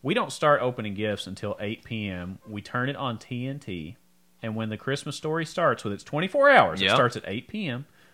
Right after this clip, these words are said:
Speaker 1: That's when we open gifts.
Speaker 2: That's
Speaker 1: We,
Speaker 2: your
Speaker 1: we will
Speaker 2: official
Speaker 1: not
Speaker 2: start.
Speaker 1: open the gift until
Speaker 2: <laughs>
Speaker 1: that starts. That is the tradition.
Speaker 2: Wow, that's great.
Speaker 1: Yeah, it's a,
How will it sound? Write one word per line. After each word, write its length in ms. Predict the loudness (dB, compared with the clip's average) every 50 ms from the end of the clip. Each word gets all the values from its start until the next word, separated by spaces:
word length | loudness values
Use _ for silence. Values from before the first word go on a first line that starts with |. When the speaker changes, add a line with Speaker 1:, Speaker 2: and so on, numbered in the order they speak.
| _ _ _ _ _ _
Speaker 1:
That's 240 | 0 2 2 0 -2
when 120 | -4 -2
we 120 | -2 0 0
open 220 | -2 -2 -4 -6 -6
gifts. 200 | -6 -6 0 4
Speaker 2:
That's 300 | 6 6 6 6 6 4
Speaker 1:
We, 40 | 4
Speaker 2:
your 60 | 6
Speaker 1:
we 60 | 6
will 60 | 4 6
Speaker 2:
official 220 | 6 6 6 6
Speaker 1:
not 220 | 6 6 6 4 6
Speaker 2:
start. 280 | 4 6 6 6 6 4
Speaker 1:
open 360 | 2 -2 -2 -4 -6 -8 -6
the 140 | -4 -4 -4
gift 520 | -2 0 0 2 0 0 -2 -6 -10 -10 -10 -6 -6
until 420 | -6 -6 -2 0 2 2 2 2 2
Speaker 2:
<laughs> 40 |
Speaker 1:
that 400 | 0 0 2 2 2 2 0 -2
starts. 580 | -2 -2 0 0 0 0 -2 -6 -12 -20 -20 -20 -20 _ _ -2 2
That 180 | 4 6 6
is 200 | 6 4 0 -2
the 80 | -4 -6
tradition. 480 | -4 -4 -2 -2 -4 -4 -6 -12 -18 _
Speaker 2:
Wow, 380 | -6 0 4 6 8 10 10 8
that's 200 | 6 2 -2 -8
great. 420 | -4 0 0 2 2 0 -2 -6 -10 _
Speaker 1:
Yeah, 220 | -4 -2 0 0 0
it's 240 | 0 -2 -2 0 -2
a, 160 | -2 -4